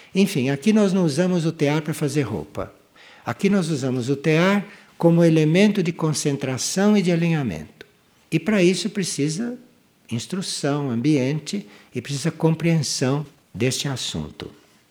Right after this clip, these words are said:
Então, se a rede de serviço em São Carlos inclui o trabalho de alinhamento e de concentração como parte da rede de serviço, o tear é, sim, um grande elemento pra isso.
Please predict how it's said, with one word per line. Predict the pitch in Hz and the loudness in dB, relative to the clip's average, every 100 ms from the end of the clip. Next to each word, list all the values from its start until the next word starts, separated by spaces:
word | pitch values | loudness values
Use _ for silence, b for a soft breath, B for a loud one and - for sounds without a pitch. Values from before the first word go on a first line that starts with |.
| _ b b b b b b - | _ b b b b b b -6
Então, | 117 - 156 170 175 165 139 104 85 - _ _ _ _ _ _ - | -6 -4 0 2 2 2 2 0 -2 -10 _ _ _ _ _ _ -10
se | - 143 | -2 0
a | 135 | 2
rede | 147 190 185 | 2 2 0
de | 165 | -4
serviço | - 175 151 107 101 - - - - | 0 0 0 0 0 -2 -10 -12 -10
em | 110 | -8
São | - 139 135 | -4 -4 -4
Carlos | 107 90 85 98 | -6 -6 -6 -4
inclui | 131 170 151 139 123 87 - - _ _ _ _ _ - | 0 0 -2 0 2 2 -2 -12 _ _ _ _ _ -16
o | |
trabalho | - 139 120 113 101 98 | -4 0 0 0 0 -2
de | 104 | -2
alinhamento | 113 123 127 120 101 95 90 | 0 0 0 -2 -2 -4 -6
e | |
de | 90 | -8
concentração | - 104 - 104 123 131 - - 180 208 - - | -8 -6 -6 -6 -6 -4 -4 -2 -2 -2 -8 -8
como | 110 107 | -6 -4
parte | - 117 110 113 | -4 -4 -4 -6
da | 95 | -6
rede | 104 107 101 | -4 -4 -4
de | 92 | -4
serviço, | - 127 120 170 208 - 208 B B B | -2 -2 0 0 -2 -4 -8 B B B
o | 110 | -6
tear | 113 139 104 123 175 | 0 2 2 0 -2
é, | 175 123 143 | -4 -4 -4
sim, | - - 113 135 | -4 -2 -4 -4
um | 113 107 | -4 -2
grande | 101 117 135 151 151 | 0 0 0 -2 -2
elemento | 110 117 95 92 110 110 | -2 -2 -2 -2 -4 -6
pra | - 113 | -8 -8
isso. | 76 - - | -8 -12 -14